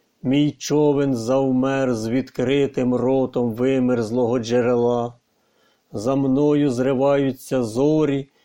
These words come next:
і, палаючи, падають в ніч, в це жалюгідне людське виття.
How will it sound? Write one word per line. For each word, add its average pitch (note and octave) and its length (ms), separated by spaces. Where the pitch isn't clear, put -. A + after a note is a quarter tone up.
і, C3+ 160
палаючи, C#3 760
падають C#3 680
в A2+ 120
ніч, C3 600
в - 120
це C#3 340
жалюгідне C3 920
людське B2 580
виття. A#2 720